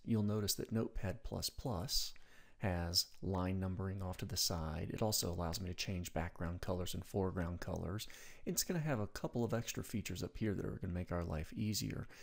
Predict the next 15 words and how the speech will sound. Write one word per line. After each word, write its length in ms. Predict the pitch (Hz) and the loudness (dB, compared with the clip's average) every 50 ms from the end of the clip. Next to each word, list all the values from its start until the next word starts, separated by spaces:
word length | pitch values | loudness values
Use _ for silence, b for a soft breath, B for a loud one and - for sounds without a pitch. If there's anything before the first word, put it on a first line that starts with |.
| B B B B - | B B B B -2
And 80 | 147 | 0
it's 160 | 147 143 - - | 0 2 0 0
got 140 | - 139 | 2 2
a 60 | 123 110 | 4 4
multi-tab 680 | 104 107 110 - - 110 - - - - - - - | 4 4 4 2 2 4 8 8 8 8 6 4 2
interface 540 | 110 110 110 113 - - - 76 73 73 - | 2 2 2 0 0 -2 -2 -2 0 -2 -4
that's 160 | - - - | -4 -4 -2
gonna 160 | - 92 82 | 0 0 0
allow 260 | 80 82 90 85 76 82 | 2 2 2 0 0 0
us 120 | 90 - | -2 0
to 100 | - 107 | 0 0
work 320 | 95 85 90 82 - - | 0 0 0 -2 -2 -4
with 160 | - 101 - - | -6 -6 -4 -4
multiple 400 | 95 85 85 - - - 92 - - - | -2 -2 -4 -4 -6 -8 -6 -6 -2 0
pages 440 | 110 104 101 - 82 80 - - | 2 2 2 2 0 0 0 -2